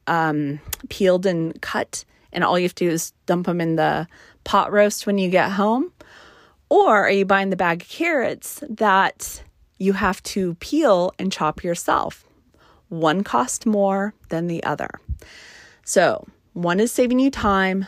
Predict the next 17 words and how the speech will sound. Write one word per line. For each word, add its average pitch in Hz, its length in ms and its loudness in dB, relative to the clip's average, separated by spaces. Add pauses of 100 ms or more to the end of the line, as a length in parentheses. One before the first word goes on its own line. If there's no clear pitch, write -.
(120)
one 160 260 -2
is 165 120 -2
saving 156 360 0
you 156 80 0
money. 147 460 -4 (160)
You 196 220 0
are 220 100 4
making 214 380 0
those 190 200 0
decisions 175 640 -4
all 160 300 0
of 156 140 0
the 151 100 -4
time 156 300 -2
throughout 151 320 0
your 156 120 -2
life. 147 300 -2